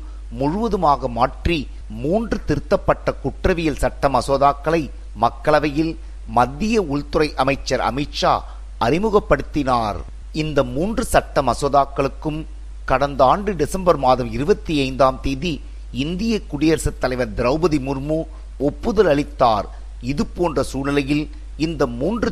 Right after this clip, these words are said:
திருத்தப்பட்ட குற்றவியல் சட்டங்கள் வருகின்ற ஜூலை மாதம் ஒன்றாம் தேதி முதல் நடைமுறைக்கு வரும் என்று இந்தியாவின்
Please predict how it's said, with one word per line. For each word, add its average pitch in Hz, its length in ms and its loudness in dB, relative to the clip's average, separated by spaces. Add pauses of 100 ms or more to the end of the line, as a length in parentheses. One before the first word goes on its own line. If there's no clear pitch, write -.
திருத்தப்பட்ட 160 640 0
குற்றவியல் 156 640 -2
சட்டங்கள் 147 520 -2 (280)
வருகின்ற 139 460 2 (120)
ஜூலை 175 320 4
மாதம் 135 400 2
ஒன்றாம் 131 400 2
தேதி 143 220 2
முதல் 147 300 2 (220)
நடைமுறைக்கு 185 680 2
வரும் 131 280 2
என்று 143 240 0 (400)
இந்தியாவின் 160 720 2